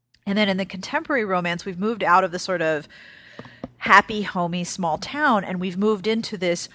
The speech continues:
really dangerous guy contemporary. Like, the, the heroes could easily kill you with, like, one-tenth of their pinky finger. And I think the problem is, not the problem, but the reason is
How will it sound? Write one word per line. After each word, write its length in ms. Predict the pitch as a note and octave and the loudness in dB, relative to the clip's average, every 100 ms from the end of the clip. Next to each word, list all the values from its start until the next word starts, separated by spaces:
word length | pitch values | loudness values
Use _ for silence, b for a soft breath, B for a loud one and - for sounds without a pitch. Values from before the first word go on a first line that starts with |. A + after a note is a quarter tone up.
| b _ | b _
really 340 | G#3+ A3 A3+ | -2 0 -2
dangerous 720 | F#3+ F#3+ F3+ F#3+ G#3 F#3+ F3+ - | -4 -4 -2 -4 -4 -2 -4 -6
guy 720 | D#3 E3 D3+ C#3+ B2 G2 - _ _ _ _ _ _ _ | -6 0 2 4 2 -2 -8 _ _ _ _ _ _ _
contemporary. 840 | - F3+ - D#3+ C#3+ A#2+ F2 D#2+ D#3 | -10 -6 -4 -2 0 0 0 -4 -6
Like, 200 | F3+ F3 - _ | -4 -4 -6 _
the, 140 | F#3 - | -8 -6
the 80 | - | -8
heroes 560 | F3 - F#3+ F#3 G3+ - | -6 -2 2 2 2 -2
could 400 | - G#3+ G3 E3+ | -4 0 0 -2
easily 380 | A3 G#3+ G3+ G#3+ | -4 -4 0 -2
kill 260 | G#3 G#3+ F3+ | -2 -4 -2
you 260 | E3 E3+ | -2 -2
with, 280 | D#3+ E3 - | -2 -4 -4
like, 320 | E3 E3 D3+ - | -4 -2 -4 -8
one-tenth 600 | F3 F3+ F3 - G3 F3+ | -6 -6 -6 -6 -6 -4
of 80 | E3+ | -2
their 140 | E3+ | -2
pinky 260 | - E3 D3 | -4 -10 -12
finger. 380 | - B2 - - B B B B G3+ | -14 -12 -12 -14 B B B B -2
And 100 | G3+ | 0
I 80 | |
think 340 | G#3+ - D4 - | 0 -2 -4 -2
the 100 | D#4+ | -4
problem 580 | - F3 E3+ E3 E3+ D#3 | 2 4 4 2 -6 -6
is, 360 | C3+ C3 A2 B2+ | -6 -4 -4 0
not 120 | C4 | -2
the 80 | - | -2
problem, 420 | - A#3 F3 D#3+ | 4 6 6 0
but 100 | D#3 | -4
the 100 | F3+ | -4
reason 400 | F3+ B3 A3+ E3+ | -4 -4 -4 -4
is 280 | D3 C#3 | -4 -6